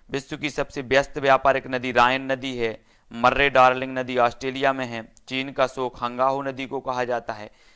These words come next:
तेल नदी नाइजर नदी को कहा जाता है।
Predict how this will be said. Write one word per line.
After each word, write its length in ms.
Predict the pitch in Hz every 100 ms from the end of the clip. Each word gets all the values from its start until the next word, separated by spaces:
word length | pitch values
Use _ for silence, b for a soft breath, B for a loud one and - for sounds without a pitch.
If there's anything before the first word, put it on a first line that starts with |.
| b _ -
तेल 200 | 143 143
नदी 300 | 147 139 135
नाइजर 440 | 127 120 123 139 139
नदी 220 | 135 135
को 140 | 135 131
कहा 240 | 127 123
जाता 300 | 120 117 117
है। 180 | 110